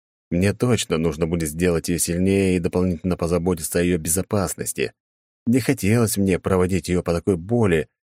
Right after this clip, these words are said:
которую могут доставить печати, но, видно, это единственный выход.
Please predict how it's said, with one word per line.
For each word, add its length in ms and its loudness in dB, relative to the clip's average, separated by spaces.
которую 340 0
могут 320 2
доставить 500 0
печати, 460 0
но, 380 4
видно, 580 2
это 300 2
единственный 680 0
выход. 440 -4